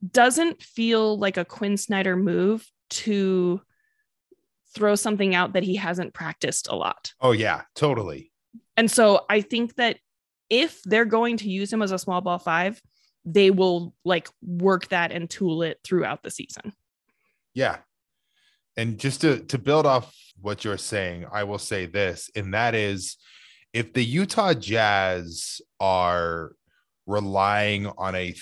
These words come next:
Speaker 2: thirty-five, nearly thirty-six-year-old Rudy Gay, then you know what? They're probably not that good of a team to begin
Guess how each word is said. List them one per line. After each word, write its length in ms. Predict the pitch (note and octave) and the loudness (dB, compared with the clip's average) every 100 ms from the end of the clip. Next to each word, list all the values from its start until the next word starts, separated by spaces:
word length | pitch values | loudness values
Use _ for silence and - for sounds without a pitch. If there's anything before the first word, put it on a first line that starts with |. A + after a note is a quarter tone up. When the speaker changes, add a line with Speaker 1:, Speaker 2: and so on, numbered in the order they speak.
| - - | -16 -4
Speaker 2:
thirty-five, 880 | G2+ G2+ G2 - G2+ F#2 G2 F#2+ E2+ | -4 -2 -6 -4 0 2 2 -2 -6
nearly 340 | F#2+ F#2+ F2+ | -6 -6 -8
thirty-six-year-old 1000 | F2 F#2+ F#2 F#2 - F2+ - G2+ F#2 F2 | -8 -6 -6 -8 -10 -10 -10 -6 -6 -6
Rudy 360 | D#2 F2+ F2+ F2 | -8 -10 -10 -8
Gay, 640 | F2 E2+ G2+ C3 E3 D#3+ _ _ _ _ - - | -6 -4 -2 -2 -2 -4 _ _ _ _ -20 -4
then 260 | C3+ D#3 D#3 | 2 4 6
you 80 | |
know 80 | E3 | 6
what? 180 | D3+ C#3 | 4 6
They're 100 | D#3+ | 4
probably 340 | D#3+ E3+ E3 | 6 4 4
not 200 | D3 C3+ | 2 2
that 160 | B2+ A2+ | 0 -2
good 100 | A2+ | -4
of 80 | G2 | -6
a 60 | |
team 320 | F#2+ - G#2 F#2 | -8 -8 -8 -8
to 100 | - | -10
begin 300 | F2 D#2 | -10 -10